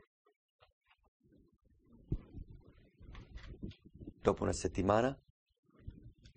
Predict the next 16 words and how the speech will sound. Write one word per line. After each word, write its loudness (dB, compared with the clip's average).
qualunque 6
appuntamento 2
della 12
vita 6
comincerà 6
a 6
essere 2
in 4
anticipo. -4
È 12
possibile. 6
Non 12
siamo 12
schiavi 12
del 12
peccato. 2